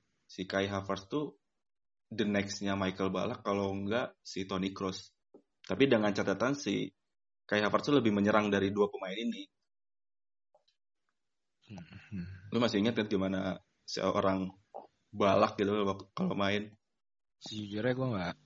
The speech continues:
Speaker 2: nggak pernah nonton Ballack sih.
Speaker 1: <laughs> Bapak.
Speaker 2: Nggak, maksud gua nggak pernah nonton Ballack di Jerman.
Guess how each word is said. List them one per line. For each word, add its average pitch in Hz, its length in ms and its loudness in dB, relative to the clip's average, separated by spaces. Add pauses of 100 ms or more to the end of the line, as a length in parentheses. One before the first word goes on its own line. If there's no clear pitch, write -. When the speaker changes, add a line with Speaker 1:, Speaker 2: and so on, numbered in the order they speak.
(300)
Speaker 2:
nggak 95 160 2
pernah 95 200 -4
nonton 98 200 -4
Ballack 98 240 -2
sih. - 80 -16 (720)
Speaker 1:
<laughs> - 640 -4
Bapak. 202 560 6 (240)
Speaker 2:
Nggak, 202 160 8
maksud 156 160 4
gua 190 160 -6
nggak 233 160 8
pernah 160 160 -2
nonton 151 180 -6
Ballack 143 300 2
di 147 160 -4
Jerman. 135 320 0